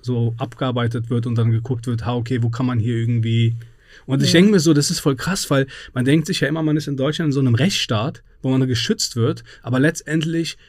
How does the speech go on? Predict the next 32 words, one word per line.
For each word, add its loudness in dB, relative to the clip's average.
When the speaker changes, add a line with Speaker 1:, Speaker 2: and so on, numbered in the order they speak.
Speaker 1:
überleben 2
hier 0
auch -8
so -4
die 0
Reichen -2
am 0
besten, -4
oder? -4
Speaker 2:
Ja, 2
Logo. -4
Also, -4
wenn -4
du, -6
wenn -2
du -4
dir -4
gute -4
Anwälte -4
leisten -6
kannst, -8
dann -6
bist -8
du -2
natürlich -4
halt -6
wirklich -12
gut -6
ga-, -4
gut -8
dargestellt. -6
Speaker 1:
Ja. 2